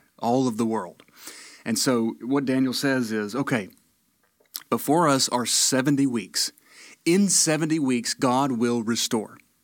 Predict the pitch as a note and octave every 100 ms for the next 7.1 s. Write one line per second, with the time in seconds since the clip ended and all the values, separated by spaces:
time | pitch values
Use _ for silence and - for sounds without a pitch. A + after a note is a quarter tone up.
0 | _ _ - A#2 G2+ B2 - G#2+ B2 G#2
1 | - A2+ A2 G2 G#2+ G#2+ A#2 - A2+ G#2+
2 | F#2+ - B2+ A#2 A#2 - - - - -
3 | B2+ A#2+ G#2+ A#2 A#2 B2+ B2 A#2 A#2+ A2
4 | A2 G#2 A2+ A2 G#2+ G2+ - - _ _
5 | - - - A2 - - A#2 A2+ G#2+ G#2
6 | - G2 - - - - _ - G2+ D#2